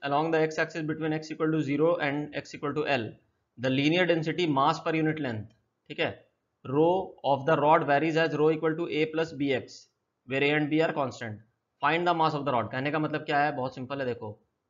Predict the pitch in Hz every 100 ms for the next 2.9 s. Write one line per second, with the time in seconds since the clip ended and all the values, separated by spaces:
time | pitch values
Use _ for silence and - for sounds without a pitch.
0 | - 135 151 - 127 127 147 131 123 131
1 | 120 117 131 117 113 117 123 156 220 -
2 | _ _ _ - 113 113 190 - 170